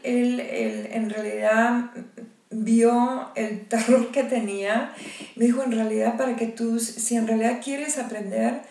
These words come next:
tienes que hacer lo que hacemos nosotros. Tú tienes que saberlo y tienes que tener esa empatía por, por el consumidor final". Y fue lo que más hasta, hasta este día, ese es mi secreto, mi gran secreto.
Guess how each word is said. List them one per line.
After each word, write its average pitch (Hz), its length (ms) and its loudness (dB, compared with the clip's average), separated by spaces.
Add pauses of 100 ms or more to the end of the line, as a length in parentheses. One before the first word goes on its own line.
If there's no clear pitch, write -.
(460)
tienes 226 380 2
que 226 100 -8
hacer 214 240 -4
lo 202 120 -4
que 196 100 -10
hacemos 185 360 -6
nosotros. - 640 -12
Tú 233 100 -6
tienes 226 460 0
que 240 80 -6
saberlo 208 500 -4
y 214 100 -2
tienes 208 380 -4
que 233 100 -6
tener 196 460 -6 (440)
esa 240 200 0
empatía 214 640 -4
por, 190 320 -6
por 196 200 -6
el 185 100 -4
consumidor 185 640 -4
final". 190 440 -6 (680)
Y 226 60 -6
fue 220 200 2
lo 226 80 4
que 233 100 0
más 208 280 -2
hasta, 214 400 -2
hasta 214 400 -2
este 226 360 2
día, 208 280 -2
ese 220 180 0
es 233 80 2
mi 226 100 2
secreto, 196 560 -4
mi 226 120 -2
gran 190 280 -6
secreto. 196 680 -6